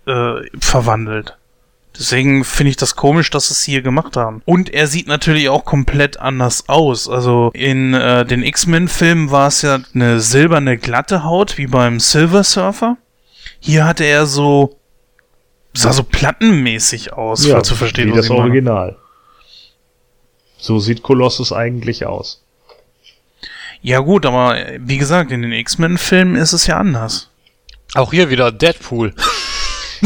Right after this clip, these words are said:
Speaker 2: Ja, und vor allen Dingen, das kann man
Speaker 1: Ja.
Speaker 2: auch noch irgendwie erklären, was weiß ich, keine Ahnung, dass er seine Kräfte einfach mittlerweile anders unter Kontrolle hat und, äh, deswegen halt ne, noch eine stärkere Stahlschicht drüber ziehen kann. Pff,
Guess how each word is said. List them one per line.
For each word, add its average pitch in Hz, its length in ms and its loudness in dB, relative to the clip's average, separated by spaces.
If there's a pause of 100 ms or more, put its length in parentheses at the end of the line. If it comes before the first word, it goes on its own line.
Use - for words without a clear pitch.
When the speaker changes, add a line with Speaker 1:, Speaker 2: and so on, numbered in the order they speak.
Speaker 2:
Ja, 110 340 -2
und 110 100 -2
vor - 140 -4
allen 120 120 -2
Dingen, 117 180 0
das 113 200 2
kann 123 140 2
man 113 100 2
Speaker 1:
Ja. 120 80 4
Speaker 2:
auch 120 40 6
noch 120 160 -2
irgendwie 113 320 -2
erklären, 107 600 -4
was 98 160 -2
weiß 101 140 -4
ich, 113 200 -6
keine 104 260 -2
Ahnung, 117 260 -2
dass 104 180 -2
er 101 60 -2
seine 98 220 -4
Kräfte - 360 -4
einfach 98 280 -4
mittlerweile 101 480 -2
anders 107 280 -2
unter 107 180 -6
Kontrolle 113 520 -4
hat 92 220 -8
und, 92 240 -12 (380)
äh, 101 360 0
deswegen 104 560 0
halt 104 220 -2
ne, 104 160 0
noch 104 240 -6
eine 110 100 -4
stärkere 104 720 -2
Stahlschicht 110 640 -2
drüber 110 320 -2
ziehen 104 360 -4
kann. 95 240 -6
Pff, - 220 -20